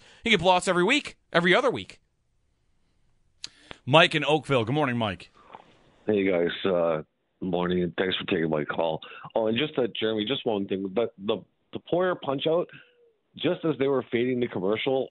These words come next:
Speaker 3: Romo goes, "That's Buffalo's ball." And that's when I think Twitter probably went crazy, people at home hearing that. But, uh, and he was right. When I, I kept looking at the replay, it was great. But I'm gonna bring up a few points and then ask you guys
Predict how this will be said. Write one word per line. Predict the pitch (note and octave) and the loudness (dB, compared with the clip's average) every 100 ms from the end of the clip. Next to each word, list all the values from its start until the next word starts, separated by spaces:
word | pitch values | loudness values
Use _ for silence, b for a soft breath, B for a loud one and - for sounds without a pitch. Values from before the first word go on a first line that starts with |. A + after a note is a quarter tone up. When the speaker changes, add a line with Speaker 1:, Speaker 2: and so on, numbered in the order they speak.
| - | -6
Speaker 3:
Romo | G2+ A2 G#2+ G#2 | -2 0 0 0
goes, | G2+ F#2+ | 0 0
"That's | G2 F2+ | -2 -4
Buffalo's | G2 F#2 F#2 F2+ | -4 -4 -4 -4
ball." | D#2+ F#2 F#2 E2+ | -2 0 0 -2
And | F2+ | -4
that's | G2+ G#2 | -4 -2
when | G#2+ | -2
I | F#2+ | -2
think | - G2+ E2 _ B B - | -2 -4 -6 _ B B -4
Twitter | A#2 A2 | 0 0
probably | A#2 G2 F#2 | 0 -2 0
went | F#2 F2 | 0 -2
crazy, | G#2 F#2 F2+ F2+ | -2 -2 -2 -4
people | G2+ G2+ F2 | -4 -2 -2
at | F#2 | 0
home | F2+ F2 E2+ - B B - | 0 -2 -4 -8 B B -4
hearing | G#2 F2 F2 | -2 0 0
that. | F2 F2 - | 0 -2 -2
But, | F2+ D#2+ - | -2 -2 -2
uh, | G#2 F#2+ E2 B B B B B | -2 0 -4 B B B B B
and | C#3 | -2
he | C#3+ F3 | 0 0
was | C#3+ A#2 | -2 -2
right. | A2+ G#2 A2 | -2 -2 -2
When | A2+ | -2
I, | A2 A2+ | -2 -2
I | |
kept | A2+ B2 G2+ | -4 -8 -6
looking | G#2+ A#2 | -6 -6
at | F#2 | -6
the | |
replay, | F#2+ F#2+ G2+ F#2+ | -6 -4 -2 -2
it | |
was | F2+ F2+ | -2 -6
great. | - F#2 F#2 - | -2 0 0 -2
But | G#2+ | -2
I'm | A#2+ | 0
gonna | F3 | 0
bring | E3+ D3+ | 0 0
up | C#3 - | 0 -4
a | G#2+ | -6
few | A2 A#2+ | -4 -4
points | - G#2+ B2 - - | -2 0 0 -2 -6
and | F#2+ | -2
then | F#2+ F#2+ F#2 - C5+ C#5+ B - | -2 -2 -6 -8 -12 -10 B -4
ask | G2+ G#2+ | -2 -2
you | A2 G2 | 0 0
guys | F#2+ | 0